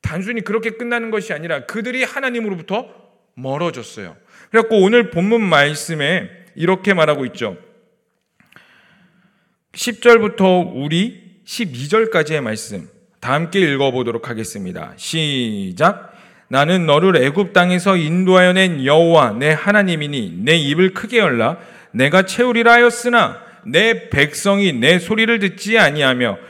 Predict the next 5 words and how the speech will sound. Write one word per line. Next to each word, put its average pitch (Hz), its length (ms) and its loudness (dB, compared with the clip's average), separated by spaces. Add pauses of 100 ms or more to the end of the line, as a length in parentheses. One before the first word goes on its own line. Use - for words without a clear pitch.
(180)
이스라엘이 143 840 0
나를 131 300 2
원하지 180 760 2
아니하였도다. 151 960 0 (420)
그러므로 143 640 0